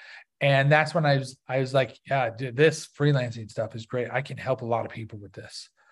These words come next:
I love that it's helping the freelancer, and I know the value for the client, and I know the value for a bus-, small business owners, most importantly. Um, I know how much this impacts them, and I'm like, "This is it.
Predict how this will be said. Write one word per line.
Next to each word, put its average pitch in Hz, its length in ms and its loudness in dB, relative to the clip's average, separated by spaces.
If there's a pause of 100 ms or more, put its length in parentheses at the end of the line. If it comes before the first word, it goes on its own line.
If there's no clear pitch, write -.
(260)
I 135 140 6
love 147 500 8
that 151 140 8
it's 127 120 -4
helping 123 220 -2
the 117 80 -10
freelancer, 110 560 -8 (500)
and 147 160 6
I 139 160 4
know 156 960 6
the 139 100 4
value 120 520 2
for 127 100 -8
the 113 80 -4
client, 110 420 -6 (140)
and 127 100 -4
I 123 120 -2
know 147 340 6
the 156 80 6
value 127 320 2
for 117 140 -6
a 107 60 -6
bus-, 117 240 -6
small 131 260 4
business 110 400 -6
owners, 110 320 -6 (240)
most 131 260 -2
importantly. 123 540 -4 (560)
Um, 123 280 0
I 135 120 2
know 151 240 6
how 147 240 2
much 135 260 2
this 120 300 -8
impacts 123 480 -4
them, 123 360 -6 (120)
and 123 100 -6
I'm 127 140 -4
like, 123 240 -2
"This 120 220 -4
is 131 120 -4
it. 190 220 2